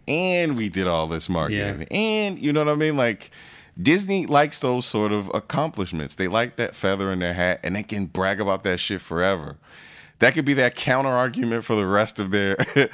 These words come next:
Speaker 1: rest of that company's existence.
Speaker 2: They also get, uh, there's a lot of, uh, obvious reason to put it out this weekend. Uh,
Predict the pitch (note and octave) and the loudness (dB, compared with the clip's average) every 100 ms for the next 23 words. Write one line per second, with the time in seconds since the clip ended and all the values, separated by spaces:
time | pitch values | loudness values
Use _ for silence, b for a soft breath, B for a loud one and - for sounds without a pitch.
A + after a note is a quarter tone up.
0 | B B F#2 A2 A2+ G#2+ G2+ - A2+ G#2 | B B 2 2 2 0 0 0 0 0
1 | G2 E2+ D#2+ F2 F#2 D2 D2 - B2+ C#3 | -2 -4 -4 -2 -2 -2 -8 -2 0 0
2 | C#3 C#3 B2+ A2+ A#2 A2+ - A2 G#2 G2+ | 0 0 -2 0 0 -2 -4 -2 0 -2
3 | G2 F#2+ G#2+ A2+ A2 G#2 G2+ A2+ A2+ A2+ | -4 -4 -2 -2 -2 -4 -6 -2 0 0
4 | A2+ G#2+ G2+ G#2+ G#2 G2+ G2 G#2 G#2 A2 | 0 -2 -6 -4 -4 -4 -6 -2 -2 0
5 | G#2 G2+ G#2+ G#2 G#2+ G2+ A#2 G#2 G#2 G2+ | -4 -2 -2 -2 -2 -2 -2 0 -2 -2
6 | A#2 G#2+ G#2 G2 G2 G2 G2 - G2+ G2 | -4 -2 -4 -2 -2 -2 -4 -4 -4 -4